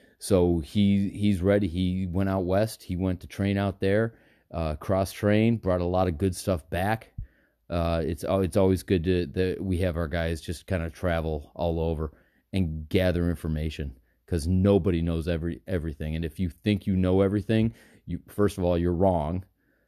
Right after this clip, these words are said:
<laughs> And second of all, you're probably not a great teacher if you don't think you can learn anything more.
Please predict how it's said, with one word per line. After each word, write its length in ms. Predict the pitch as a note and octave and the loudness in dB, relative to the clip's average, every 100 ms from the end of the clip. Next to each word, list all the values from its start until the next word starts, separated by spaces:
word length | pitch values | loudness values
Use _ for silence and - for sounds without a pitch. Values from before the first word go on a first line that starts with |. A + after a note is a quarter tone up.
| _ | _
<laughs> 260 | A#2+ A2+ - | -6 -4 0
And 240 | C3+ G#2+ | 0 0
second 520 | G2 - A#2 - C#3 A2 | -6 -4 -4 2 2 4
of 120 | E2 | 2
all, 320 | F2+ F2 F2 - _ - | 0 0 -2 -10 _ -8
you're 120 | F2+ | -6
probably 360 | - G#2 G2+ G2 | 0 2 4 4
not 220 | G2 F2+ | 2 0
a 20 | |
great 400 | E2 F2+ F2+ E2+ | 0 -2 -2 -4
teacher 480 | - G2 E2 D2 D2 _ _ _ _ | -4 -2 -2 -8 -12 _ _ _ _
if 160 | D2 D#2+ | -10 -2
you 180 | F2+ | 0
don't 240 | F2 E2 D2+ | 0 -2 -2
think 220 | F2 D#2 | -4 -2
you 80 | F2+ | -4
can 160 | E2+ | -2
learn 240 | D#2+ E2 D#2+ | -2 0 0
anything 400 | D#2 D#2 E2 D#2 | -2 -2 -4 -2
more. 320 | D#2 D#2 D2 | -2 -4 -6